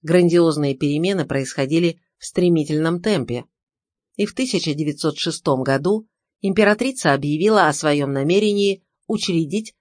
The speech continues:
конституционную монархию взамен существующей абсолютной. Цыси призывала своих подданных стать гражданами страны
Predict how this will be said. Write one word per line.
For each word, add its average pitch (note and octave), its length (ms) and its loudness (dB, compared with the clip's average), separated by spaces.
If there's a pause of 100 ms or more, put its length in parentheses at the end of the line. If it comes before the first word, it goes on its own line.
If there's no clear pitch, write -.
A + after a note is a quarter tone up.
(160)
конституционную D#3+ 1000 -2
монархию D#3 760 -2 (360)
взамен G3 460 2
существующей D3+ 1000 -4
абсолютной. D3+ 840 -4 (920)
Цыси F#3+ 420 -2
призывала D3 600 0
своих C#3 340 -4
подданных F3 480 0 (320)
стать B3 340 0
гражданами D3+ 600 0
страны D3 580 -4